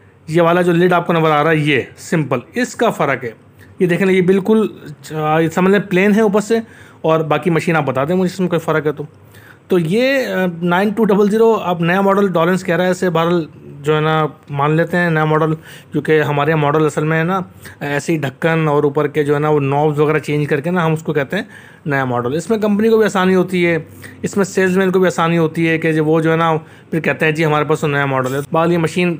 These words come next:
बहुत से लोग इस्तेमाल कर रहे हैं। और एक और मशीन है, अ, जो मैंने आपको एक, अ, बाकायदा उसका review किया था, वो नाइन वन डबल ज़ीरो जी थी। वो जी क्यों थी? उस पर glass लगा हुआ था। ये जो ऊपर थी ना, अभी देखें जहाँ मैं हाथ फेर रहा हूँ, दोबारा देखें, इस मशीन में कोई फ़र्क है तो बताएं मुझे।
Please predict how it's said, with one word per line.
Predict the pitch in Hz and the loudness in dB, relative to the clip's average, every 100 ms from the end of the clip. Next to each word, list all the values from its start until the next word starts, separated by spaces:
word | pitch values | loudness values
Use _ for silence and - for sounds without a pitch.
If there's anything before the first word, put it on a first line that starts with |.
| - | -10
बहुत | 156 151 160 | -4 -4 0
से | |
लोग | 170 | 0
इस्तेमाल | 156 160 160 | 2 0 0
कर | 165 160 | 2 0
रहे | 175 | 2
हैं। | |
और | 165 165 | 2 0
एक | 165 | 2
और | 180 | 2
मशीन | 180 170 180 | 2 0 0
है, | 165 175 | 0 -2
अ, | - - - - - 160 151 | -6 -20 -20 -12 -2 0 2
जो | 151 165 | 2 2
मैंने | 160 160 | 2 2
आपको | 147 - 175 165 151 | 0 0 2 2 0
एक, | 156 | 0
अ, | 156 151 | 0 0
बाकायदा | 147 151 156 | 0 0 0
उसका | 156 156 | 2 0
review | 151 180 | 2 2
किया | 160 143 | 2 0
था, | 160 | 0
वो | 165 165 | 0 0
नाइन | 151 156 170 | 2 0 2
वन | 175 180 | 2 2
डबल | 165 170 | 2 2
ज़ीरो | 185 | 0
जी | 160 127 170 165 | -2 -2 -2 -2
थी। | 139 117 - - - | -4 -8 -10 -12 -4
वो | 156 | -2
जी | 160 208 | 0 0
क्यों | 214 220 | 2 2
थी? | 233 | 2
उस | 220 | 0
पर | 226 | 0
glass | 156 151 156 165 | 0 0 0 0
लगा | 135 | 0
हुआ | 127 127 | 0 0
था। | |
ये | 135 156 | 0 2
जो | 180 180 - - - - | 2 0 -6 -20 -14 -4
ऊपर | 165 180 | 0 0
थी | 208 | 2
ना, | 196 | 2
अभी | 180 | 2
देखें | 202 208 - - - - 151 | 0 -2 -6 -20 -20 -16 -2
जहाँ | 185 190 | 2 2
मैं | 170 | 2
हाथ | 180 | 0
फेर | 180 180 | 0 0
रहा | 190 | 2
हूँ, | 180 | 2
दोबारा | 170 175 | 2 2
देखें, | 170 196 180 180 | 0 -2 -4 -6
इस | 180 185 | -4 -4
मशीन | 180 196 | 0 0
में | |
कोई | 190 | 0
फ़र्क | 185 185 | 0 0
है | 170 | 2
तो | 147 | 0
बताएं | 135 160 | 0 0
मुझे। | 156 151 | 0 -2